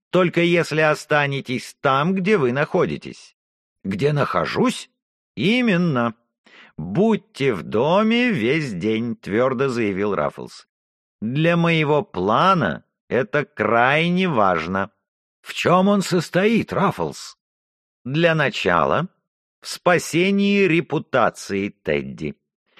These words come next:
Отсюда я отправлюсь прямо к лордам, в вашей коляске, если позволите. Я отлично знаю Стадли, и мы удержим позицию Тедди открытой до последнего момента".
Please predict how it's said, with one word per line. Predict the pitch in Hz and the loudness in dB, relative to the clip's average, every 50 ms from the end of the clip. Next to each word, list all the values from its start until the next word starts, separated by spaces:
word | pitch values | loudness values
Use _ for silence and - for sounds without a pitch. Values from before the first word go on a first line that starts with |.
| - - - - | -20 -18 -6 -2
Отсюда | 131 156 160 - - - 202 214 190 196 190 | 0 0 0 0 0 0 2 4 4 4 4
я | 185 180 175 170 | 4 4 4 4
отправлюсь | 165 156 - - 147 160 170 160 139 147 151 139 - - | 2 0 0 0 2 4 4 4 2 2 -2 -2 -4 -6
прямо | _ - 147 160 156 151 147 135 120 | _ 0 2 2 2 2 2 0 -2
к | - - | -2 -2
лордам, | 123 139 143 131 123 117 107 120 156 180 190 202 202 _ _ _ _ - | 0 2 2 4 4 2 2 0 0 0 0 -2 -4 _ _ _ _ -4
в | 156 147 135 | -2 0 2
вашей | 131 135 131 - - 127 117 | 2 2 2 2 0 -2 -2
коляске, | - 131 135 135 123 120 120 - - 131 131 | -2 0 0 2 2 2 0 -2 -4 -4 -2
если | 131 131 120 - 143 | -2 -2 -2 -4 -4
позволите. | 143 - 147 147 127 151 160 156 156 151 - 190 180 _ _ _ _ _ _ - - - - - - - - _ _ - | 0 0 0 0 2 0 0 0 0 -2 -2 -4 -4 _ _ _ _ _ _ -20 -20 -20 -20 -20 -20 -20 -20 _ _ -4
Я | 95 131 196 196 196 | 0 4 4 4 4
отлично | 190 - - 190 202 214 208 170 - - 143 147 151 147 | 2 0 0 0 2 2 0 0 -2 -4 -2 -2 0 0
знаю | 120 107 127 156 151 143 127 113 110 104 | 0 0 0 0 0 2 2 0 0 -2
Стадли, | - - - 180 185 196 196 180 190 190 190 180 151 - _ _ _ _ _ | -4 -2 0 2 4 4 4 4 2 4 2 2 0 -2 _ _ _ _ _
и | - 170 202 | 0 2 2
мы | 202 214 220 | 4 4 2
удержим | 226 226 226 170 131 104 131 147 156 156 143 127 131 185 196 185 | 2 2 0 0 0 0 0 2 2 2 2 2 0 0 0 0
позицию | - - 151 139 120 135 160 147 - - - 139 131 117 92 | 0 2 2 2 2 0 -2 -2 -4 -4 -2 0 0 0 0
Тедди | - - 151 147 131 113 127 | 0 2 2 2 2 2 2
открытой | 127 131 131 - - 165 190 220 220 - - 202 202 190 | 2 2 0 -2 -2 0 0 0 2 2 2 2 2 2
до | 156 170 | 2 2
последнего | 170 156 156 143 - - 147 160 165 160 139 156 151 147 143 | 2 2 2 2 0 0 -2 -2 -2 -2 -2 -2 -2 -2 0
момента". | 135 127 110 95 85 73 69 - 67 - | 0 0 0 0 -2 -4 -6 -8 -12 -14